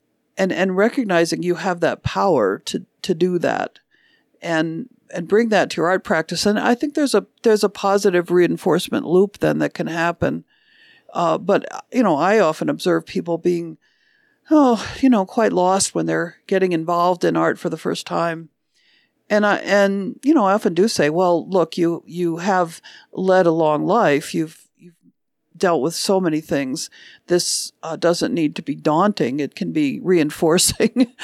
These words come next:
<laughs> and it can go, you know, a good loop of, of, uh, confidence, knowledge, self-direction, and so on that you can bring to your work."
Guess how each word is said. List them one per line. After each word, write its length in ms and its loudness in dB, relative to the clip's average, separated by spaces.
<laughs> 220 -16
and 480 -2
it 100 -4
can 160 -4
go, 440 0
you 120 -4
know, 200 0
a 100 -6
good 200 0
loop 240 -2
of, 260 -8
of, 280 -8
uh, 340 -2
confidence, 680 -4
knowledge, 680 -4
self-direction, 1160 -2
and 160 -4
so 260 0
on 360 -2
that 320 -4
you 80 -6
can 140 -2
bring 260 2
to 140 -6
your 80 -2
work." 400 -6